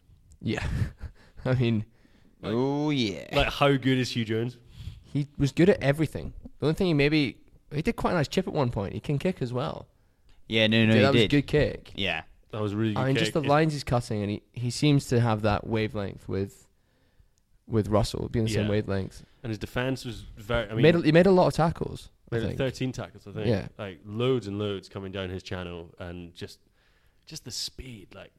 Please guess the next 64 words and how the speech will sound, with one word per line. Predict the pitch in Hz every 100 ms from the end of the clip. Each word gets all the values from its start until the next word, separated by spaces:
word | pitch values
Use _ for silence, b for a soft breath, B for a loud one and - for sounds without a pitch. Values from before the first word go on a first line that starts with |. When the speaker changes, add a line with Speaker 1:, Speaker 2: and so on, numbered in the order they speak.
| _ -
Speaker 2:
to, | 107 117
when | 117
he | 120
makes | 117 123 113
that, | 113 113
when | 110
he |
made | 110 117
that | 110 92
break | 101 98 92 - _ _ _
for | -
his | 95 87
second | - 107 95 90
try | - 87 80
and | 85
then | 90 90
ha-, | - 98
held | 95 101 92
off | 92 90 -
Watson | 95 80 - 87
and | 85
Brown, | 90 85 85
that | 92 85
was | 85
j-, | - - _ _ _ -
Speaker 1:
I | 123
was | 120
Speaker 2:
that | 131
Speaker 1:
at, | 113
Speaker 2:
was |
Speaker 1:
I, | 120 120
Speaker 2:
the |
best. | 110
Speaker 1:
I | 120
was | 117 113
at |
the | 95
bar. | 107 110 117 - _ -
I | 104
was | 104 - _ -
Speaker 2:
Did | 143
you |
Speaker 1:
it's | 202
Speaker 2:
miss | 214
Speaker 1:
thir-, | 165
Speaker 2:
it? | 131 101
Speaker 1:
it's |
thirty-seven | - 160 143 151 120 127
minutes, | 131 98 - - -
and | 110
I |
was | 107
like, | 107 104 - -
and | 143 131
'cause | 156
England | 208 226 165
were | 139
at |
the | 117
other | 123
end | 117 110
of |
the | 107
field. | 120 120 82